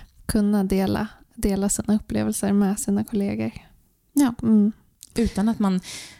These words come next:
Speaker 2: till exempel som jag, eh, kände skam över att jag inte kunde leverera och prestera, utan att det kanske också är normalt att det blir så när man har
Speaker 1: Mm.
Speaker 2: varit med. Att man liksom också kan, eh, skapa en förståelse, en trygghet i, på arbetsplatsen. Så att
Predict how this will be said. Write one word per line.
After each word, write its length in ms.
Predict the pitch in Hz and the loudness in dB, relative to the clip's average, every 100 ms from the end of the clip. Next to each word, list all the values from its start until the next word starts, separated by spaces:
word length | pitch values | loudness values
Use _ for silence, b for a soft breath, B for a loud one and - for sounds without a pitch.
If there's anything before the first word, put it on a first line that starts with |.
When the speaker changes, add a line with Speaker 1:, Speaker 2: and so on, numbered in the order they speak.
| B | B
Speaker 2:
till 100 | 196 | -2
exempel 240 | 185 180 | 0 0
som 160 | - 175 | 2 2
jag, 220 | 196 170 - | 2 0 -2
eh, 240 | 170 165 | -2 -2
kände 280 | 170 185 165 | 0 0 4
skam 380 | - 202 208 165 | 4 2 0 -2
över 160 | 160 | 0
att 120 | 165 170 | 0 0
jag 120 | 165 | 0
inte 200 | 165 - | 0 -2
kunde 240 | - 165 | 0 2
leverera 400 | 165 165 165 165 | 4 2 2 2
och 60 | 165 | 0
prestera, 460 | 175 - 233 190 | -2 0 0 2
utan 240 | 165 165 170 | 2 0 -2
att 120 | 170 | -2
det 80 | 175 | -2
kanske 340 | - 170 - | -2 -2 -2
också 240 | - - - | -4 -2 -2
är 60 | |
normalt 540 | - 170 165 214 240 - | 0 2 4 4 0 -4
att 80 | |
det 80 | - | -4
blir 120 | - | -4
så 120 | 180 247 | 0 0
när 60 | |
man 80 | 226 | 2
har 60 | 214 | 0
Speaker 1:
Mm. 120 | 208 | -2
Speaker 2:
varit 160 | 196 190 | -4 0
med. 320 | 202 262 - | 2 2 -2
Att 100 | - | -2
man 120 | 180 | 0
liksom 260 | 180 - 175 | 0 -2 -4
också 220 | - - | -4 -4
kan, 320 | - 185 185 - b b b b b _ _ - 185 | -2 0 -2 -4 b b b b b _ _ -14 -4
eh, 280 | 185 190 185 | -2 0 -2
skapa 320 | - 190 190 | -2 -2 0
en 60 | 180 | 0
förståelse, 600 | 185 - 220 233 196 - | 0 0 0 0 0 -4
en 80 | 175 | -6
trygghet 760 | - 196 180 196 233 202 - | -4 -4 -4 -2 0 0 -4
i, 300 | - - - - | -2 -2 -2 0
på 120 | - | 0
arbetsplatsen. 760 | 185 185 - 240 220 - - 180 | 0 -2 -4 -4 -6 -6 -4 -4
Så 100 | |
att 60 | 185 | -2